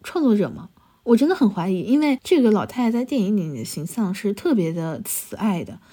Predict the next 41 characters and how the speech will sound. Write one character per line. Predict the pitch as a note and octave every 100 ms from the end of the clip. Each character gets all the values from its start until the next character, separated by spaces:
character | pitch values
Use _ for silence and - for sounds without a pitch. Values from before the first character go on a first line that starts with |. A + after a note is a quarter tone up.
| - - _
然 | F3
后 | A3+
又 |
是 | A#3+ A#3+
很 | A3+
有 | A#3+
创 | G#3 - D#4+ A#3+
造 | F3 D3+
力 | F3+ B2+
的、 | E2+ -
很 | - G3 F3 D#3+ D#3+ - - _ -
开 | - C4+ D4
明 | B3+ - -
的， | - - - _
但 | - G#4
是 | - G4+ - - _
她 | - - C#4+
为 | D4+
了 |
让 | B3+ B3
孙 | A#3 C#4 C#4
女 | A#3+ G#3+
拥 | A3
有 | G#3 G3+
所 | A#3 G3+
谓 | G3+ G#3
的 | G#3+ F#3+ G3 G3 _ _
完 | A3+ G#3
美 | A3+
女 | G#3+ G3+
孩 | G3
的 | G3+
身 | A3
材， | A#3+ A3+
从 | G#3+ A3
来 |
没 | A#3 G#3
让 | G#3
这 | A3
小 | F#3
孩 | E3